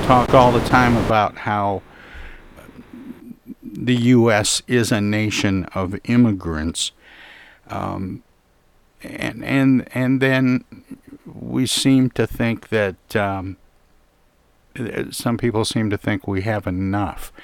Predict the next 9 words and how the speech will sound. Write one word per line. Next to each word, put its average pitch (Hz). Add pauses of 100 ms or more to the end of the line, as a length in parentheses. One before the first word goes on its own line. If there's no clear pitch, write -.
(360)
How 151
do 208
we 175
reconcile 117
being 123
immigrants 95
and 104
being 110
anti-immigrant? 85